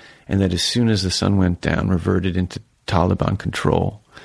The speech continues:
So that made it very tricky to travel, of course, because sometimes we were traveling very long distances, um, hundreds of kilometers a day. Um, to make a long story short,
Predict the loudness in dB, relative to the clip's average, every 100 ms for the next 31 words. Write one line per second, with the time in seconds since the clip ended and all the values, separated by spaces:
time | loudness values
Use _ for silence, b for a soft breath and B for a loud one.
0 | B B B -8 -2 0 0 0 2 0
1 | 2 0 0 -2 -4 -2 -6 -4 -2 -2
2 | -2 -4 -4 -2 -2 -2 -4 -4 -2 -4
3 | -2 0 0 0 0 -2 -2 0 0 0
4 | 0 0 2 0 0 -2 -2 -4 -4 -6
5 | -8 -12 -10 -4 -2 -2 -2 2 2 2
6 | 0 -4 -16 _ -20 -20 -20 _ _ -20
7 | -20 -4 2 4 6 4 0 0 0 0
8 | -4 B B B B B B B -6 -2
9 | 2 2 2 0 -2 -6 _ _ _ _
10 | _ _ _ _ _ _ _ _ _ _
11 | _ _ _ _ _ _ _ _ _ -4
12 | -2 2 2 0 0 0 -2 0 0 2
13 | 0 -2